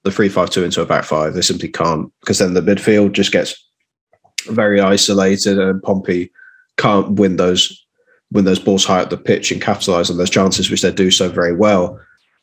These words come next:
It just takes all the strengths away. So they've got to try and frustrate Sunderland as much as possible and then have that,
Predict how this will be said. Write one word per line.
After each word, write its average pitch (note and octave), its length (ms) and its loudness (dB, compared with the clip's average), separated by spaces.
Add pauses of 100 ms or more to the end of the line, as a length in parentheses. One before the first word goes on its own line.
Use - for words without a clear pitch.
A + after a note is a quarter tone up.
(460)
It B2+ 80 4
just - 160 -4
takes - 260 -2
all - 60 -4
the - 80 -8
strengths G#2+ 340 0
away. E2 320 0 (1200)
So A2+ 160 2
they've G2 160 0
got G#2+ 220 0
to F#2 320 0 (600)
try A2+ 360 2
and G2+ 140 2
frustrate G#2 440 0
Sunderland F#2 360 0
as F#2+ 120 -4
much G#2+ 400 0
as - 80 -4
possible F#2 720 -2 (120)
and G2 120 0
then G2+ 160 2
have G2 340 -2
that, F2+ 260 -2